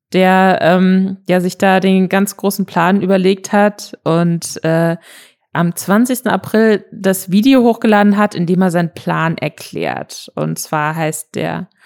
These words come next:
YouTuber F X L I X. Wahrscheinlich, also,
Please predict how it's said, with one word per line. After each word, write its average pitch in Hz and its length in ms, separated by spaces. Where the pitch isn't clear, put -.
YouTuber 196 840
F - 380
X - 340
L 160 400
I - 320
X. - 560
Wahrscheinlich, 170 400
also, 160 340